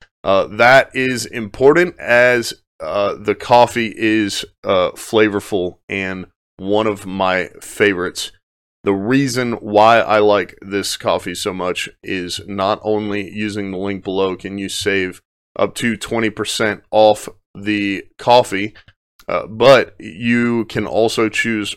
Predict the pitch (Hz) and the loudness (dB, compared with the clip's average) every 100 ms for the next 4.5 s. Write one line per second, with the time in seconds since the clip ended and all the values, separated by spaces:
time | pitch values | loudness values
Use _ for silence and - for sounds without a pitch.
0 | - - 104 - 95 90 90 90 95 90 | -10 -6 -6 -4 -6 -4 -2 2 0 -2
1 | 90 92 92 87 87 - 90 82 - 107 | -4 0 0 0 -6 -8 -6 -6 -4 -2
2 | 120 113 107 110 95 98 90 - - - | -2 -2 -6 -6 -4 -6 -6 -10 -14 -14
3 | - 95 101 107 107 104 104 - _ - | -10 -6 0 2 2 2 0 -6 _ -20
4 | - 117 120 131 | -6 -4 -2 -4